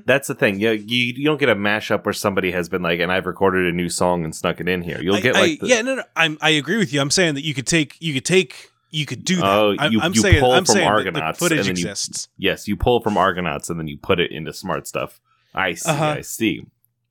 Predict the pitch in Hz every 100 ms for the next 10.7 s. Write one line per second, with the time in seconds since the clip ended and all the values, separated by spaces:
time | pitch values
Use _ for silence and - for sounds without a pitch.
0 | _ _ _ _ _ - - 123 147 185
1 | 156 113 - _ _ _ _ _ - 127
2 | 120 - - 95 82 - - 82 73 -
3 | - - 64 - - - - _ - 110
4 | 127 139 117 151 160 104 104 151 143 127
5 | 139 120 104 110 101 101 95 90 87 110
6 | 90 87 82 78 - 110 131 - - _
7 | - 107 - 82 - - 113 85 - -
8 | - - - 226 - - - 139 - 151
9 | 135 165 143 156 135 156 135 123 135 -
10 | 139 156 - 104 170 -